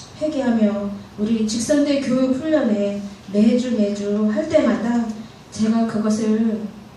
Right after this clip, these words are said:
회개, 하나님께서 그것을 회개하시고 회개하게 하시고 또 찬양과 강의, 전도 훈련, 또 우리,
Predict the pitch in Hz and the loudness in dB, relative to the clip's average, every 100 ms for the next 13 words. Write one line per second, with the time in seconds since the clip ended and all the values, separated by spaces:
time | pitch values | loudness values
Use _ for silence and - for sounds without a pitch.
0 | - - 370 311 285 - - 294 311 285 | -18 -10 -4 0 0 0 -4 0 2 4
1 | 262 233 214 208 208 214 247 277 254 220 | 2 0 0 0 0 0 0 0 0 0
2 | 214 208 - 208 214 302 277 240 220 208 | 0 -2 -2 -2 0 -2 0 0 2 4
3 | 214 - 208 233 254 269 - - - 262 | 2 0 -2 0 0 -2 -6 -12 -8 -4
4 | 254 - 320 302 269 214 190 185 185 - | -4 -4 0 2 2 2 0 -4 -8 -4
5 | 214 226 208 196 - - - - 233 269 | 4 6 6 4 -2 -8 -16 -4 2 4
6 | 277 262 220 202 - - - - - 285 | 4 2 0 -2 -6 -10 -16 -20 -10 -4
7 | 240 202 208 214 214 | -2 -2 0 0 0